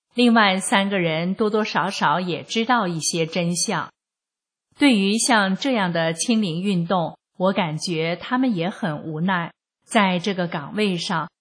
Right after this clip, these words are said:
就看我们怎么去对待他们。讲了这么多，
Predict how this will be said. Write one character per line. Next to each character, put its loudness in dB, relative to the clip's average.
就 2
看 0
我 0
们 0
怎 -4
么 -6
去 -2
对 0
待 -4
他 -8
们。 -6
讲 2
了 4
这 0
么 -2
多， -2